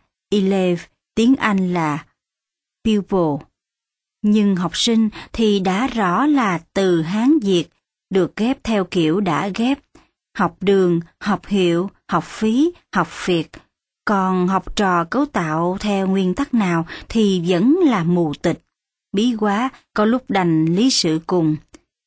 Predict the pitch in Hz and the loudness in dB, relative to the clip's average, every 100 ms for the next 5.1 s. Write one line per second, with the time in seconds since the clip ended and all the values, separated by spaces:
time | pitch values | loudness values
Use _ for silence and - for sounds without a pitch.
0 | - 233 220 208 202 202 - 170 180 226 | -10 -4 -2 0 -2 -2 0 0 0 0
1 | 190 160 - 175 - - 185 160 165 220 | 0 -2 -4 -8 -8 -4 -2 -2 -2 -2
2 | 208 - - - 208 180 180 175 175 180 | -2 -6 -12 -4 0 2 2 0 0 0
3 | 170 214 226 160 165 196 190 170 170 - | 2 0 0 0 0 0 0 0 -2 -8
4 | - 196 226 269 339 262 196 170 170 170 | -10 -2 0 2 0 0 0 0 2 0
5 | 220 | 0